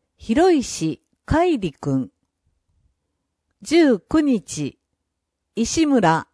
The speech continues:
めいさちゃん。十九日、金丸ここなちゃん。十九日、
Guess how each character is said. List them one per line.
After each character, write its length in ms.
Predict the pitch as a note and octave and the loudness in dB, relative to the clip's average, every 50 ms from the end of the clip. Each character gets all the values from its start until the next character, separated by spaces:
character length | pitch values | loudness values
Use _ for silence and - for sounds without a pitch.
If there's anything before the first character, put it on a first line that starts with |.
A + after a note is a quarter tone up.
| _ _ - | _ _ -4
め 220 | F#3 A#3 D#4+ F4 | -2 0 0 0
い 40 | F4 | 0
さ 220 | - - A#3 G3 | 0 0 0 0
ち 160 | - - - | 0 0 0
ゃ 100 | E3+ C#3+ | 0 0
ん。 180 | B2+ - - - _ _ _ _ _ _ _ _ _ _ _ _ _ _ _ _ _ _ _ _ _ _ _ _ - | -2 -4 -10 -20 _ _ _ _ _ _ _ _ _ _ _ _ _ _ _ _ _ _ _ _ _ _ _ _ -18
十 420 | F#3 F3 A#3+ D4+ E4+ D#4 C4+ G3+ D3 | -8 -4 0 0 2 2 0 -2 -4
九 240 | _ - - C#4+ | _ -2 -2 0
日、 540 | C#4+ C#4 A#3+ F3 - - - - C3 B2+ - _ _ _ _ _ _ _ _ _ _ _ _ _ | 0 0 -2 -4 -6 -10 -10 -8 -8 -8 -10 _ _ _ _ _ _ _ _ _ _ _ _ _
金 320 | - - A#3 A#3+ C4 D4 D4 | -4 -2 0 2 2 2 4
丸 440 | C#4+ C#4+ C#4 B3 A#3+ A#3 G#3+ - _ _ _ _ - | 4 4 4 6 6 4 4 2 _ _ _ _ 0
こ 140 | - - | 0 0
こ 180 | - - F4 D#4+ | 2 0 -4 -4
な 180 | C4+ A3+ F#3+ F3 | -4 -4 -6 -6
ち 220 | - - - D#3 | -6 -6 -4 -4
ゃ 60 | C3 | -4
ん。 200 | B2 E2+ - G#2 _ _ _ _ _ _ _ _ _ _ _ _ _ _ _ _ _ _ _ _ _ _ _ _ _ _ _ _ _ _ _ _ | -4 -8 -14 -20 _ _ _ _ _ _ _ _ _ _ _ _ _ _ _ _ _ _ _ _ _ _ _ _ _ _ _ _ _ _ _ _
十 400 | - - D4 D#4+ D4+ C4+ G#3+ D#3+ | -2 2 4 4 6 6 4 2
九 240 | - _ - D4 D4+ | 0 _ 0 0 0
日、 560 | C#4+ C4 G#3+ E3 - - - - D3 A#2+ | 0 0 -2 -4 -8 -10 -10 -10 -10 -10